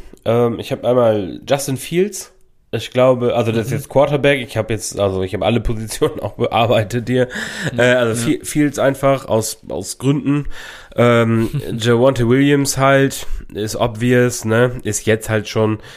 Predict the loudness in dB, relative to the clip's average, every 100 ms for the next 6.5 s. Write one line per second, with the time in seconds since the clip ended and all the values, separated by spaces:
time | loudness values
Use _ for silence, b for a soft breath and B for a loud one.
0 | B -4 2 2 2 -6 -8 -4 -2 -2
1 | -2 -2 -2 -2 -4 -6 -6 -6 -6 -4
2 | -2 -2 -2 -2 0 0 -4 -6 -6 -6
3 | -8 -8 -10 -12 -8 -6 -6 -8 -12 -8
4 | -8 -6 -4 -4 -4 B B B B B
5 | 0 4 4 2 0 0 0 0 0 0
6 | 0 0 -2 -2 -6